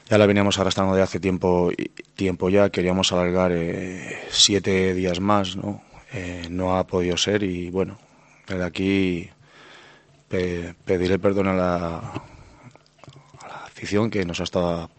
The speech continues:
apoyando, a los que han venido aquí, a los que han estado en cada partido nuestro en, en nuestro estadio y, y darles fuerzas porque todo va, tiene que ir, vamos a volver pronto.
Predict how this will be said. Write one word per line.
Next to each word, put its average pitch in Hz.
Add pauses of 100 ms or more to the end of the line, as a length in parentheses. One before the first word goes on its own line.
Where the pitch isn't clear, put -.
apoyando, 101
a -
los 87
que -
han 90
venido 87
aquí, 104
a 101
los 95
que -
han 90
estado 87 (1000)
en 98
cada 92
partido 87
nuestro 90
en, 85 (880)
en 98
nuestro 90
estadio 101
y, 87 (440)
y 90
darles 87
fuerzas 85
porque 85 (260)
todo 95
va, 90 (240)
tiene 90
que 87
ir, 92
vamos 90
a 92 (200)
volver 87
pronto. 82